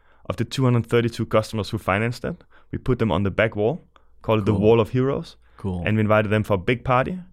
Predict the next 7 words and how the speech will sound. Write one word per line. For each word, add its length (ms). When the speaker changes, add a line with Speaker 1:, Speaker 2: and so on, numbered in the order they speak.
Speaker 1:
where 160
they 220
ate 280
a 40
hundred 300
forty-seven 500
pizzas. 500